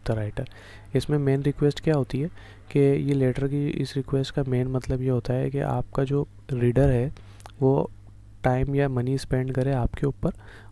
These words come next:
और writer के लिए किसी ना किसी मु-, थोड़ी सी परेशानी के अंदर वो जाए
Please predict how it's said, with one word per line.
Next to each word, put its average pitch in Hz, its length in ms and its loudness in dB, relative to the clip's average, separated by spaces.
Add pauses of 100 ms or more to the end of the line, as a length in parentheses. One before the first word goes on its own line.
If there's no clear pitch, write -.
और 127 260 6 (1400)
writer 123 360 6
के 143 120 0
लिए 147 140 2
किसी - 300 -4
ना 135 60 2
किसी 131 240 -2
मु-, 139 180 -4
थोड़ी - 360 2
सी 147 100 0
परेशानी 120 560 -2
के 120 60 -2
अंदर 117 220 -2
वो 135 160 0
जाए 120 260 -2